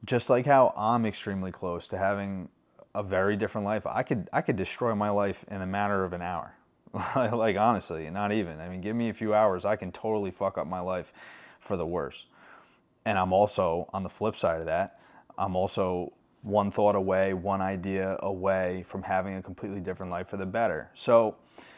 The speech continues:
you know, we have to have that mind frame, and it's a very, it's a very empowering thought. It's a very empowering,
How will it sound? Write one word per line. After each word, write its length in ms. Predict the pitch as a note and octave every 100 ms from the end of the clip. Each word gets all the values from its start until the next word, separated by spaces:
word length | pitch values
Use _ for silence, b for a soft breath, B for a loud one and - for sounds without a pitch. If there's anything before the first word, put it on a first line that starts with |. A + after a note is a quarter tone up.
| B B B B -
you 120 | A#2
know, 320 | A#2 G#2 F2 - _
we 240 | F#2+ A2+ A2
have 320 | - A#2+ -
to 100 | C3
have 560 | A2+ G#2+ G2+ F#2+ E2+ -
that 280 | A2 G2 F#2
mind 320 | F#2 F2 F2
frame, 340 | - E2 D#2 -
and 100 | G#2
it's 160 | -
a 40 | F#2
very, 720 | F2 G#2 A2 G#2+ G#2+ G2 F2
it's 180 | - A2
a 60 |
very 360 | F#2 G#2 A2 G#2
empowering 560 | F#2 - G2 F#2 E2
thought. 380 | D2+ F#2 D#2+ - - -
It's 200 | D2+ F#2+
a 20 |
very 360 | F#2+ G2+ G#2+ G#2+
empowering, 800 | F#2+ - G#2+ G#2+ G#2 G2 F2+ E2